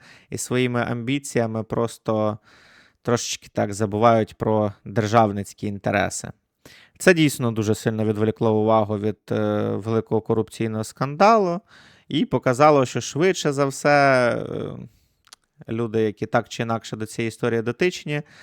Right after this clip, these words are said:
правильних висновків з того не зроблять. І, відповідно, якщо висновків не зроблять, то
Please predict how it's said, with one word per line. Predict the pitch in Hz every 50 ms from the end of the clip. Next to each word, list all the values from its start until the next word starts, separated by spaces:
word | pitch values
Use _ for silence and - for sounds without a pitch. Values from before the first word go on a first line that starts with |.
| - - - - - _ _ -
правильних | - 139 143 139 131 131 127 127 123 123 120 - - -
висновків | 113 117 131 127 - - 120 113 104 - - 107 -
з | - -
того | - 117 107 107 113
не | 113 120 131
зроблять. | 160 208 226 196 160 143 127 -
І, | 131
відповідно, | 123 - - 123 131 123 120 113
якщо | 110 107 - - - 120 113 110 107
висновків | 113 110 - - 110 110 - - 110 110
не | 113 110
зроблять, | 107 113 117 113 104 107 107 104 101 _ _
то | - 117 110 107 107 104